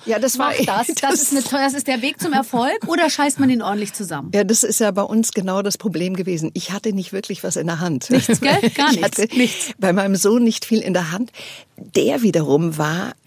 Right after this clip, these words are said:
Speaker 1: ähm, der war ein, er ist, er ist und war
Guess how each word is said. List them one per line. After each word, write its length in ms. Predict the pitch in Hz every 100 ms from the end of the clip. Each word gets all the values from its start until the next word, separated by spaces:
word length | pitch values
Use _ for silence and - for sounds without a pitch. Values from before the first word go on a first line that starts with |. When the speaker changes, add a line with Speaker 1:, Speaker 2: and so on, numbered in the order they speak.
| _ -
Speaker 1:
ähm, 460 | 180 170 185 185 165 - _ _
der 160 | 165 180
war 280 | 185 190 190 -
ein, 200 | 170 156
er 100 | 165
ist, 160 | - - _ _ - -
er 200 | 156 151
ist 340 | 190 - - -
und 200 | 143 131
war 280 | 135 135 254